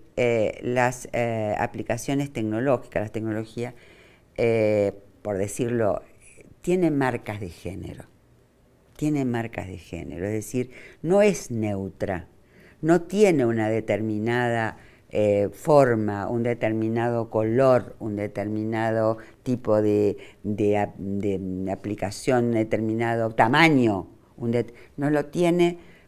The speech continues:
porque, eh, eh,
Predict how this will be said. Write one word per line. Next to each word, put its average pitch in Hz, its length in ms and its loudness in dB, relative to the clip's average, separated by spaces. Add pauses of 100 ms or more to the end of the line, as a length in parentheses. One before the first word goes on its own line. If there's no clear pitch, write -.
(260)
porque, 110 720 0 (200)
eh, 60 1000 -6
eh, - 160 -10